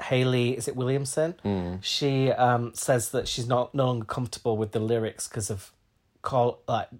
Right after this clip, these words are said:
Speaker 1: calling another woman a whore. She says it's, like, encourages
Speaker 2: Yeah,
Speaker 1: bullying
Speaker 2: yeah.
Speaker 1: and this stuff. So they're never performing it again, and we're stuck with this watered-down, diluted version of a classic,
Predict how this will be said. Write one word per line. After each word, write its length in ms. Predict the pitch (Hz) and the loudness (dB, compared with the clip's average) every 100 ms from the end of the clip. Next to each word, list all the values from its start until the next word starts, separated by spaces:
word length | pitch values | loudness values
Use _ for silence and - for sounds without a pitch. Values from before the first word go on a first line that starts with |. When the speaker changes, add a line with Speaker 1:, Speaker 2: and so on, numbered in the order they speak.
| _ _ - | _ _ -10
Speaker 1:
calling 300 | - 123 120 | 0 0 2
another 220 | 117 117 | 0 0
woman 280 | 113 117 113 | 0 0 0
a 60 | 107 | -2
whore. 580 | - 127 123 120 123 | 2 6 8 8 6
She 120 | 120 - | 2 -4
says 220 | 110 101 | -4 -6
it's, 160 | - | -4
like, 220 | 117 107 - - - | -2 -2 -6 -20 -10
encourages 540 | 139 - 127 127 139 107 | -6 0 2 4 4 6
Speaker 2:
Yeah, 160 | 113 | 6
Speaker 1:
bullying 260 | 123 123 120 | 8 6 4
Speaker 2:
yeah. 100 | 117 | 4
Speaker 1:
and 100 | 117 | 2
this 80 | - | 0
stuff. 260 | 120 107 - - - | 0 -2 -4 -18 0
So 140 | 165 | 2
they're 220 | 143 220 | 10 10
never 240 | 226 196 185 | 10 8 6
performing 420 | 151 - 165 156 | 2 4 6 6
it 120 | 127 | 2
again, 280 | 110 110 110 | 2 2 2
and 140 | 127 | 2
we're 80 | 151 | 2
stuck 280 | 131 170 - | 4 2 2
with 100 | 160 | 0
this 180 | 143 - | 0 4
watered-down, 560 | 160 170 147 151 147 | 6 6 6 6 6
diluted 440 | 135 135 131 123 113 | 6 4 4 0 2
version 440 | 135 123 120 110 | 4 4 4 -2
of 140 | - 113 | -2 -6
a 40 | |
classic, 680 | - 143 120 - 92 87 | -4 -2 0 0 -2 -6